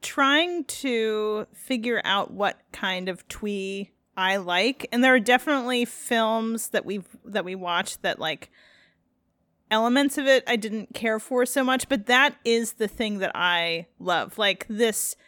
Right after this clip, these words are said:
kind of sugary sweetness, like, very, very cutesy, like, very particular,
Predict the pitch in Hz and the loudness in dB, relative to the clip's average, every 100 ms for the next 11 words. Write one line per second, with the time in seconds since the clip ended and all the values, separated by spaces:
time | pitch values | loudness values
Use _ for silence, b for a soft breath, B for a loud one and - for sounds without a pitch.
0 | _ _ - 254 233 214 - - 277 269 | _ _ 0 2 2 0 -4 0 0 2
1 | 285 277 262 - 233 226 208 226 220 226 | 2 2 0 -4 -4 -4 -2 0 0 -2
2 | - 190 190 202 180 190 254 254 269 269 | 0 -2 -2 -8 -8 2 4 8 6 6
3 | 262 262 254 b b b - 277 285 269 | 4 0 -2 b b b 0 4 4 2
4 | - - 254 226 - 247 226 202 185 170 | -6 -4 -4 -4 -4 -2 -2 0 0 -2
5 | - _ - 208 233 233 - 240 - - | -18 _ -10 0 2 2 -2 -6 -4 -2
6 | 262 - 240 220 202 | -2 0 0 2 0